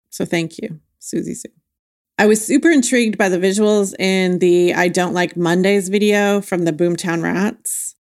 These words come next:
The Boomtown Rats were doing storytelling in their videos.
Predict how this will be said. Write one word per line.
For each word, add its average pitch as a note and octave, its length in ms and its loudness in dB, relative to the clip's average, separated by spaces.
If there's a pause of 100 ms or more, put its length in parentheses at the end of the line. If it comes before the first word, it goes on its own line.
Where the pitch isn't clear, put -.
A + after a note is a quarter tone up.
(400)
The F3+ 120 2
Boomtown F4+ 380 2
Rats A3+ 680 -2
were G#3+ 140 2
doing F#3 440 0
storytelling E3+ 840 -2
in F3+ 200 -4
their F3 180 0
videos. D3+ 720 -4